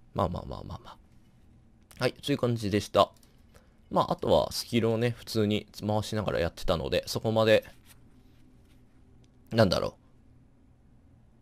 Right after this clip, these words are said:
すごい考えてやってるみたいなことはあんまりなかったですが、まあ、普通に通常攻撃当てて、五個溜まっ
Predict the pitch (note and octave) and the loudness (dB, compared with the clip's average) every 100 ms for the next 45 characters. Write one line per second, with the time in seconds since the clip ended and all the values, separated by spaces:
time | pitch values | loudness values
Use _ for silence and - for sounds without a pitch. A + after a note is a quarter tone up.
0 | - - _ - - A#2+ C3 B2+ B2 B2+ | -20 -20 _ -4 4 6 6 4 4 4
1 | F2+ - G2+ F2+ F2 E2+ E2 - E2 E2+ | 2 -2 -4 -4 -6 -4 -4 -4 -2 -2
2 | - G2 F2+ D#2 - A#1 - A#1+ A#1 - | -4 -4 -4 -6 -8 -10 -10 -4 -4 -4
3 | - - - - - - D#3+ - E3 E3 | -14 -4 -2 -2 -6 -2 -2 4 4 4
4 | D#3+ E3+ B2+ E2+ E2 D2+ E2+ G#2 F#2 B2+ | 4 4 4 2 -4 -4 -2 -2 0 6
5 | A#2 D2+ - - - B2+ E3 A#2+ G#2+ F#2 | 6 4 -2 -20 -8 -2 2 4 4 4
6 | G2 | 4